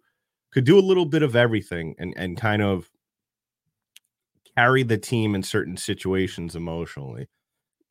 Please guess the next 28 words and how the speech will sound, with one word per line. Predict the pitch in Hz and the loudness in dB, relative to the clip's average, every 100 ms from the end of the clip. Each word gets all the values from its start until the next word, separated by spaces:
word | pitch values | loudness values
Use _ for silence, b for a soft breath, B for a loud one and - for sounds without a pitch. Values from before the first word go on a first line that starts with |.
| _ _ _ | _ _ _
And | 104 107 104 101 98 - - | 4 6 6 4 2 -2 2
that's | 120 127 | 4 4
something | - 143 147 131 | 2 2 2 2
that | 113 | 2
the | 113 | 2
Lightning | 104 - 101 101 | 0 0 -4 -6
have | 98 | -8
kind | - 104 92 | -4 -2 -2
of | 92 | -4
missed | 95 113 - - - _ _ _ _ _ _ _ | -2 -4 -6 -14 -20 _ _ _ _ _ _ _
f-, | - - - _ _ _ - | -20 -20 -20 _ _ _ 0
over | 107 101 | 2 2
the | 98 | 2
last | 92 92 95 - | 4 2 2 -2
couple | 101 - - 95 90 | -6 -6 -4 -2 -2
of | 80 | -2
years | 82 90 92 - | -4 -2 -2 -4
since | - 92 - | -6 -6 -6
the | 92 | -6
exit, | 90 85 90 | -6 -6 -8
I | 87 | -8
think, | 90 87 85 | -8 -10 -10
of | 80 - _ _ _ _ | -12 -14 _ _ _ _
Blake | 101 90 - | 0 0 0
Coleman | 101 95 92 92 | -2 0 0 -2
and | 85 76 | -4 -4
Barclay | 87 87 90 85 | -4 -4 -8 -6
Goodrow. | 87 85 90 87 85 85 | -6 -6 -4 -2 -2 -4